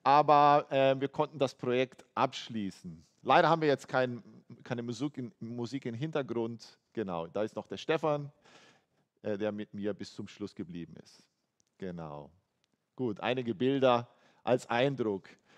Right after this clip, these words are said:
Und jetzt zum Schluss könnt ihr auch sehen, und da möchte ich mich nochmal bedanken. Ich weiß, einige von euch haben uns auch finanziell unterstützt, dieses Projekt unterstützt.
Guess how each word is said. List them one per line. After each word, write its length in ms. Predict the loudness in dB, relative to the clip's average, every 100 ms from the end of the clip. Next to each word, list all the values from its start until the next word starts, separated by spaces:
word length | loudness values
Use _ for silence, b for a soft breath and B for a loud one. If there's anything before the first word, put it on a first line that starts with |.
| b -8
Und 160 | 0
jetzt 280 | 4 4 2
zum 160 | -2 0
Schluss 340 | 4 4 4
könnt 160 | 0 4
ihr 80 |
auch 80 | 4
sehen, 320 | 4 0 2
und 160 | 0 0
da 60 | 0
möchte 260 | 0 -4
ich 80 | -8
mich 160 | -6 -4
nochmal 240 | 0 0
bedanken. 460 | 2 6 4 4 -6
Ich 180 | 0
weiß, 320 | 6 6 6 4
einige 340 | 0 2 -2
von 200 | -4 0
euch 260 | 2 2 2
haben 120 | -2
uns 180 | -4 -2
auch 160 | -2
finanziell 500 | 0 -2 -2 0 0
unterstützt, 720 | 0 0 0 0 -6 -6 -10
dieses 240 | -6 -6 -4
Projekt 340 | -2 -2 -2
unterstützt. 640 | -4 -4 0 0 0 -18